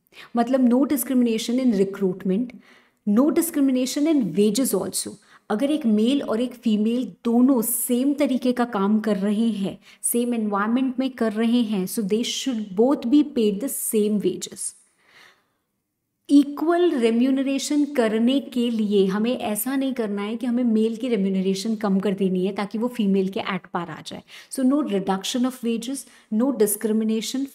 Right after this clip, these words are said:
for payment of wages and no discrimination even in recruitment। ये तीन चीज़ों को ध्यान में रखना है। इसके बाद हमारा कॉन्सेप्ट आता है भाई फ्लोर वेजेस का, मिनिमम वेजेस का। फ्लोर वेजेस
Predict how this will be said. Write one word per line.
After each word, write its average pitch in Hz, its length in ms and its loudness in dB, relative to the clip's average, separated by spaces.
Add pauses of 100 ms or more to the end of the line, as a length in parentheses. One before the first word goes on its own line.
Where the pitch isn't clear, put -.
for 220 140 0 (160)
payment 220 340 2
of 240 140 -6
wages 226 320 -4
and 233 200 0
no 214 100 -4
discrimination 220 1000 -4
even 202 240 -2
in 302 100 0 (300)
recruitment। 185 720 0
ये 240 100 0
तीन 233 280 0
चीज़ों 190 300 -4
को 190 120 -4
ध्यान 175 280 -6
में 180 120 -4
रखना 202 280 -12
है। 175 220 -14 (480)
इसके 277 320 -4
बाद 233 300 -4
हमारा 240 240 0
कॉन्सेप्ट 220 500 -4
आता 190 260 -6
है 202 160 -4
भाई 196 220 -2
फ्लोर 226 480 0
वेजेस 196 440 -2
का, 202 160 -8
मिनिमम 208 460 0
वेजेस 196 440 -8
का। - 120 -14 (560)
फ्लोर 320 340 2
वेजेस 226 520 -2